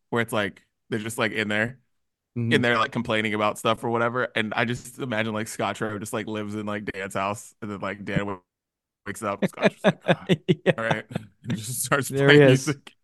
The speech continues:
Speaker 2: All right, wake up jams. Come on, you know, hit the playlist. Let's go. <laughs>
Speaker 1: Oh, man.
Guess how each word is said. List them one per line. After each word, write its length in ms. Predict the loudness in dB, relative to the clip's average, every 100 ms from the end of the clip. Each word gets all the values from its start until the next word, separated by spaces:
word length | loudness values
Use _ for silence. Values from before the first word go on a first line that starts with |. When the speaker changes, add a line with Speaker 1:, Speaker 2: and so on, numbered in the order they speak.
| -8
Speaker 2:
All 60 |
right, 180 | 0 2
wake 240 | 6 6
up 80 | 4
jams. 400 | 4 2 2 0
Come 140 | 2 2
on, 100 | 4
you 80 |
know, 140 | 4 4
hit 100 | 2
the 80 | 0
playlist. 540 | -2 -2 -4 -4 -10 _ -6 -4 -2 -2
Let's 160 | -2 0
go. 320 | 4 4 2 2
<laughs> 640 | 4 4 2 4 2 0 -6 -6 -6 -4 -2 -2 -2 -4 -6 -10 -18 _ _ _ _ _ _ _ _ _ 4
Speaker 1:
Oh, 240 | 8 8
man. 460 | 6 -2 -4 -8